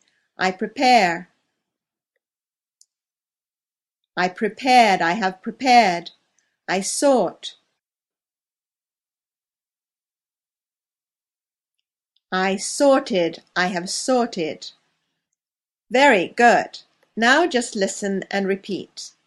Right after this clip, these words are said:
In the first two podcasts, I worked on two essential verbs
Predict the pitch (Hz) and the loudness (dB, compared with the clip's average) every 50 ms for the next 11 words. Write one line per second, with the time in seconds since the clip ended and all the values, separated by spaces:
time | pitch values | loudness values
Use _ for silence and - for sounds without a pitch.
0 | _ _ _ _ _ _ _ _ _ _ _ _ _ _ _ _ _ _ _ _ | _ _ _ _ _ _ _ _ _ _ _ _ _ _ _ _ _ _ _ _
1 | _ _ _ _ _ _ 214 233 240 254 269 269 269 - 330 359 403 392 - - | _ _ _ _ _ _ 0 2 2 2 0 0 2 2 2 2 2 2 -2 -6
2 | - - 277 254 220 - - - 254 233 214 185 - - 202 160 156 165 190 240 | -4 -2 -2 -2 -2 -4 -4 0 0 0 0 0 -4 -6 -4 -4 -2 -2 -4 -4
3 | - - - - - - - - _ _ _ _ _ _ _ _ _ _ _ _ | -6 -10 -12 -12 -12 -12 -12 -14 _ _ _ _ _ _ _ _ _ _ _ _
4 | _ _ _ _ _ _ _ _ _ _ _ _ _ _ _ _ _ _ _ _ | _ _ _ _ _ _ _ _ _ _ _ _ _ _ _ _ _ _ _ _
5 | _ _ _ _ _ _ _ _ _ _ _ - - 233 262 285 269 240 208 185 | _ _ _ _ _ _ _ _ _ _ _ -2 2 2 2 4 4 4 4 4
6 | 180 180 208 - - - - - - - _ _ _ _ _ _ _ _ _ _ | 4 2 0 -2 -6 -12 -16 -16 -16 -20 _ _ _ _ _ _ _ _ _ _
7 | _ _ _ _ _ _ _ _ _ _ _ _ _ - 262 285 285 277 - - | _ _ _ _ _ _ _ _ _ _ _ _ _ -4 -2 -2 -2 -4 -4 -2
8 | 294 277 277 277 - - - 269 262 - 240 214 208 196 - - 226 214 214 196 | 0 0 0 0 -2 -2 -4 -4 -2 0 0 0 0 -2 -4 -4 -4 -4 -2 0
9 | 214 214 190 175 165 165 165 - - - - | 2 2 4 2 0 -2 -6 -10 -14 -14 -14